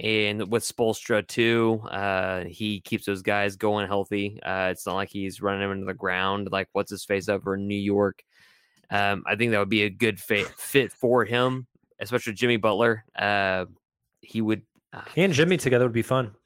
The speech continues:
Speaker 1: It would be fun, and it would nice to have, for Jimmy to have a running mate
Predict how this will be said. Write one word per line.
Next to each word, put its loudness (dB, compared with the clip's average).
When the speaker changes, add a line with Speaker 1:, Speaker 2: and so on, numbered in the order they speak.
Speaker 1:
It 0
would 6
be 2
fun, -2
and 2
it 2
would 2
nice 0
to 0
have, 0
for 2
Jimmy 0
to -6
have 0
a 4
running 2
mate -4